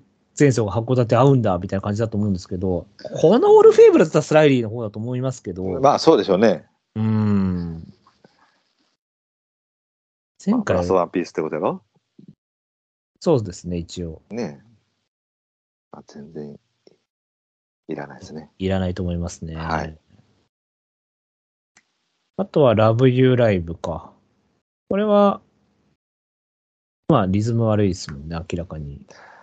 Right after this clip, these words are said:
Speaker 2: そうね。やっぱディープって考えるとちょっとしんどいよね、さすがに。
Speaker 1: 一秒七はね、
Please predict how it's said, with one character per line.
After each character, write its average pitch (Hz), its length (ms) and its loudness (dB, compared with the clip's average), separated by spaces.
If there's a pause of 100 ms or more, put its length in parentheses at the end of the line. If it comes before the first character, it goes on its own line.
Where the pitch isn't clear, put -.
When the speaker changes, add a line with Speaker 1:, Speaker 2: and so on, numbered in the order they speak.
(200)
Speaker 2:
そ 113 340 2
う 101 40 -2
ね。 117 260 -2
や 127 80 -4
っ - 20 -10
ぱ 113 140 -2
デ 110 120 -6
ィ 123 40 -2
ー 131 60 -6
プ 147 100 -2
っ 139 40 -8
て 143 120 -8
考 143 240 -4
え 147 40 0
る 143 40 -2
と 135 100 -4
ち 139 60 -10
ょ 147 40 -8
っ - 20 -8
と 139 100 -8
し 131 160 -10
ん 120 80 -10
ど 123 120 0
い 127 40 -2
よ 117 100 -6
ね、 110 280 -6
さ 110 140 -14
す 104 120 -10
が 101 140 -6
に。 98 280 -12 (340)
Speaker 1:
一 123 220 0
秒 139 160 4
七 110 260 2
は 87 120 -4
ね、 82 640 -8